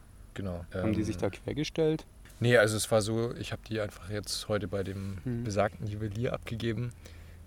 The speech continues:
Speaker 1: Ähm, und die meinten, die machen das und falls ein Problem auftaucht, rufen sie mich an. Aber es sollte
Speaker 2: Mhm.
Speaker 1: eigentlich alles unter Garantieabdeckung
Speaker 2: Okay.
Speaker 1: fallen.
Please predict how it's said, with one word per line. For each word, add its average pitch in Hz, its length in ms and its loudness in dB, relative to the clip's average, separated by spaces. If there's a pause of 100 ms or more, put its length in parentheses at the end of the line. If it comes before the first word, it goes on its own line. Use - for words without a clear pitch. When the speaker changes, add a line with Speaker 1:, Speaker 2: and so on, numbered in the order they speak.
(180)
Speaker 1:
Ähm, 98 480 -2
und 98 160 -4
die 95 60 -2
meinten, 95 760 -4 (340)
die 98 60 -2
machen 113 320 4
das 131 260 4
und 98 160 -2
falls 95 240 0
ein 95 60 -8
Problem 98 340 -4
auftaucht, - 400 -4
rufen 92 240 -6
sie 90 80 -6
mich 87 200 -10
an. 95 180 -4
Aber - 220 -2
es 80 120 -4
sollte 85 220 -2
Speaker 2:
Mhm. 113 80 2
Speaker 1:
eigentlich 110 260 -4
alles 90 200 -8
unter 87 340 -6 (960)
Garantieabdeckung 90 920 -4
Speaker 2:
Okay. 87 80 -6
Speaker 1:
fallen. 85 420 -6